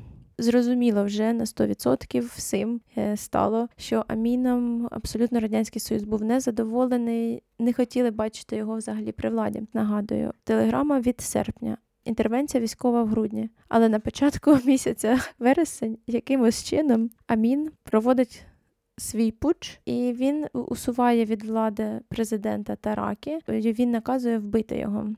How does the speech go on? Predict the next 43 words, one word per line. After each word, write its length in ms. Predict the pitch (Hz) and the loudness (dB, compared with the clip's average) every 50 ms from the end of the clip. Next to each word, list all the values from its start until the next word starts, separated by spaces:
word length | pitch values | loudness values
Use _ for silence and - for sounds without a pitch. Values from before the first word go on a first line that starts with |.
| _ _ _ _ - - | _ _ _ _ -4 -2
Е, 160 | 226 220 220 | 0 0 2
Радянський 480 | 214 226 208 226 233 226 - - - 214 | 0 0 2 2 0 0 -2 -4 -8 -6
Союз, 320 | - 233 240 262 269 247 | -2 0 2 2 4 4
він 160 | 226 226 226 | 4 2 4
не 100 | 226 220 | 2 2
то, 200 | 208 - 269 - - | 2 2 0 0 2
не 140 | 226 233 | 0 0
просто 360 | 226 - - 311 339 - - 226 | 0 2 0 0 0 0 -4 0
був 180 | 226 240 226 | 0 0 0
шокований, 680 | - - - 233 - - 220 220 220 214 214 214 214 | 0 -2 -2 -2 2 4 4 4 4 4 2 0 -2
вони 600 | 208 208 220 220 220 226 226 226 226 226 226 226 226 _ _ _ _ _ _ _ _ - | -2 -2 -4 -6 -6 -6 -6 -6 -6 -6 -8 -10 -12 _ _ _ _ _ _ _ _ -2
не 220 | 226 220 220 220 | 0 2 2 2
особливо 440 | 226 220 - 226 214 233 247 254 247 | 2 0 -2 -4 0 0 0 2 2
й 40 | 226 | 0
готові 320 | 214 214 - - 339 359 | -2 -2 0 0 0 0
були 260 | 294 220 214 214 214 208 | 0 0 0 -2 -2 -2
до 120 | 208 208 | -4 -6
цього, 340 | - - - 220 214 214 214 | -8 -6 -6 -4 -2 -2 -2
вони 600 | 214 220 220 220 226 220 220 220 220 220 214 - | 0 0 2 2 2 2 2 0 0 -2 -4 -4
не 360 | - 220 226 220 226 240 240 | -2 0 0 2 2 0 -2
чекали, 520 | 233 - - 240 - - 254 262 262 254 254 - | -4 -4 -6 -6 2 4 6 6 6 6 4 0
що 180 | - - 233 | -4 -6 -6
це 180 | - - 233 220 | -2 -2 -4 -4
трапиться. 400 | - - 220 208 - - - - - - - - _ | -2 -2 -4 -4 -4 -6 -8 -8 -12 -14 -20 -20 _
Це 140 | - - 349 | -6 -6 -4
також 300 | - 370 - 381 349 285 | -4 -4 -2 -2 -4 -2
дуже 220 | 233 233 214 208 | -2 -4 -4 -4
цікавий 400 | - - 226 - 226 220 208 214 | -8 -12 -12 -8 -8 -6 -4 -4
момент. 340 | 214 214 214 214 214 208 214 - | -4 -4 -4 -4 -6 -6 -8 -8
От 80 | 233 | -2
бачите, 340 | - 311 349 - - - 233 | 0 0 0 0 -2 -2 -2
якби 180 | 233 220 233 247 | -2 -2 -2 -2
було 240 | 240 254 247 254 247 | -2 0 0 0 2
більше 300 | 247 339 359 - - 277 | 2 0 0 0 -2 -2
на 60 | 247 | -2
Wikileaks 460 | 220 220 220 - 226 220 220 226 208 | -2 -2 -4 -6 -6 -6 -6 -6 -6
документів, 480 | 214 214 - 220 214 220 208 - 240 226 | -8 -6 -4 -4 -4 -4 -4 -6 -6 -4
ми 100 | 254 294 | -4 -6
б, 100 | - - | -6 -10
звичайно, 540 | - - 254 - - 277 277 294 302 294 | -16 -16 -14 -12 -10 -10 -8 -6 -6 -6
дізналися 680 | 294 269 311 302 277 226 202 202 208 220 220 - - 240 | -4 -4 -4 -4 -2 -2 -4 -4 -4 -6 -8 -8 -12 -14
б, 40 | - - | -14 -14
чи, 280 | - - 240 233 233 | -12 -8 -6 -6 -6